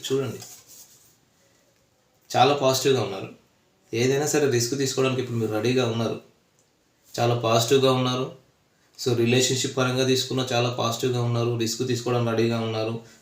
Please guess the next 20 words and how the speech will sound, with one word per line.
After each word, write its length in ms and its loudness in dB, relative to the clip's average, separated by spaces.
ఒక 120 0
న్యూ 240 2
బిగినింగ్, 400 0
ఒక 100 -4
ఫ్రెష్ 200 0
స్టార్ట్ 320 0
చేయాలనే 260 0
ఆలోచనలో 500 -2
కూడా 180 -2
మీరు 200 -6
ఉన్నారు 240 -8
ఇప్పుడు 160 -14
ఇక్కడ. 160 -18
అది. 120 -4
So, 160 -2
ఇది 120 2
వచ్చేసి 420 2
ఈరోజు 400 4
వీడియో 260 0
ఫ్రెండ్స్. 300 -6